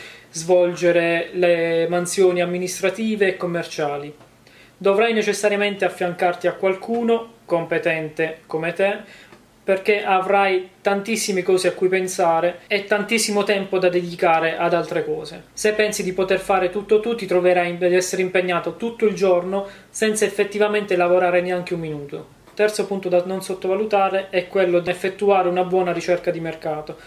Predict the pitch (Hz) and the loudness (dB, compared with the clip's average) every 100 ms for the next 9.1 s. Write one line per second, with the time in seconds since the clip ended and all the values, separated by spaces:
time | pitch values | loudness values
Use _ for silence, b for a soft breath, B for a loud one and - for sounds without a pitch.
0 | B B - - 202 190 180 180 180 - | B B -8 -2 0 0 0 0 0 -2
1 | 180 185 190 170 170 165 160 175 185 185 | -2 -2 -2 0 0 -2 0 2 2 0
2 | 170 170 160 156 - 175 165 160 - - | -2 -2 -2 -4 0 2 2 -4 -14 -4
3 | 185 185 - 196 196 190 175 - 170 - | -2 0 2 0 0 0 0 -2 -4 -4
4 | 160 156 151 151 B B B 170 160 180 | -4 -4 -4 -6 B B B -6 0 2
5 | 175 170 180 - 196 196 226 220 214 208 | 2 -2 -6 -4 -4 0 0 0 0 -2
6 | 208 - - 180 175 170 170 190 185 170 | -2 -8 -2 0 2 0 0 -2 -2 -4
7 | 170 185 - 190 180 175 180 175 160 180 | -6 -8 -2 0 0 -2 -8 -8 -6 -4
8 | 185 156 156 156 - 160 151 - - - | -4 -4 -4 -6 -6 -10 -10 -14 -18 -18